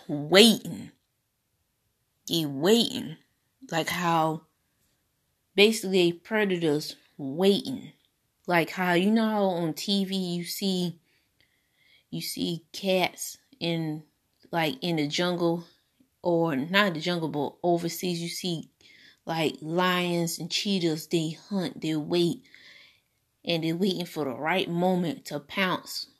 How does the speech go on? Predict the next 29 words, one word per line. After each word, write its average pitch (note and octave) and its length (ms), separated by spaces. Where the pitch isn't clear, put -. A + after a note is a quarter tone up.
on D#3+ 460
whatever F3 680
animal, F#3 520
animal F3 560
that F3 180
they're D3+ 180
waiting F3+ 360
for D3 500
to - 100
get F3+ 300
'em D#3 160
at - 140
the - 80
right E3+ 300
moment F3+ 400
so - 160
they E3 160
eat F#3 340
it, C#3 140
so - 200
them F3+ 440
and E3 220
their, D#3+ 280
um, D#3+ 440
the - 100
rest F3 260
of - 40
their E3 160
pack, - 580